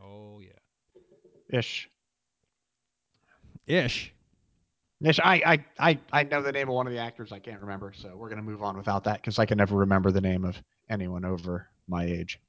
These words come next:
Speaker 1: <laughs> All right. All right. Uh, Paul, how about you start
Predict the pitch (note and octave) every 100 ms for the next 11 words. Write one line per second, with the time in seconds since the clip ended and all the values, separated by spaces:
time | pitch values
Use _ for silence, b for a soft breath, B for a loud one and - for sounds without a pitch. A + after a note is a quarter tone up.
0 | - - D3+ A2+ F#2 - _ _ _ -
1 | F#2+ F2+ F2 F2+ C3 - _ _ - F#3+
2 | G#3+ D3+ A2+ G2+ E3+ E3 E3+ G#3+ A3 F3+
3 | A3 G#3+ F#3 D#3 E3+ - C#3